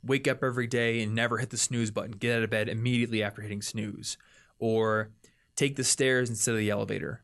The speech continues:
which I think that's a very good one. I, I struggle to find another situation quite like cold showers where it's a situation you're presented with every day where you have the option of,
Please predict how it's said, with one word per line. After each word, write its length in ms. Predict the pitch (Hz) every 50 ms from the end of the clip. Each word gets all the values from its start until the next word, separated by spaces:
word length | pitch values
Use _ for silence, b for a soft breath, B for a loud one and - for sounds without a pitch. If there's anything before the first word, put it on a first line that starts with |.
| _
which 140 | - 135 -
I 100 | 113 131
think 160 | 131 156 127 101
that's 140 | 123 117 127
a 60 | 113
very 300 | 107 117 113 110 104 104
good 200 | 101 107 104 85
one. 280 | 85 76 64 64 - - _ _ B B B B B B B B B _ -
I, 180 | 127 139 143 -
I 80 | 139 139
struggle 440 | 135 - - - 160 175 196 233 226
to 140 | 226 - 160
find 640 | - - - - 143 143 143 139 139 139 139 139 - - _ _ _ _ _ _ _ -
another 420 | 110 123 123 127 131 135 139 135
situation 800 | - - 139 120 - 127 113 113 113 117 107 - - 123 113 110 107
quite 420 | - - - - 120 120 127 -
like 200 | - 127 123 113
cold 240 | - - 135 120 113
showers 520 | - - - 107 110 110 104 101 101 98 -
where 300 | 110 110 110 110 104 107 B B B B B -
it's 160 | 127 123 -
a 60 | 117
situation 600 | - - 139 127 - 127 123 123 120 - - 113 110
you're 80 | 107 107
presented 420 | - 117 107 107 113 113 113 110
with 220 | 113 117 110 110
every 220 | 113 107 101 107 101
day 420 | - 104 101 107 113 120 131 127 b b b b b
where 100 | - 113 110
you 80 | 110
have 300 | 98 98 110 110 110 101
the 120 | 104 110 104
option 500 | 101 101 104 - - - 110 104 101 101 b b b b b b b b b _ -
of, 520 | 113 110 107 104 98 98 92 - - -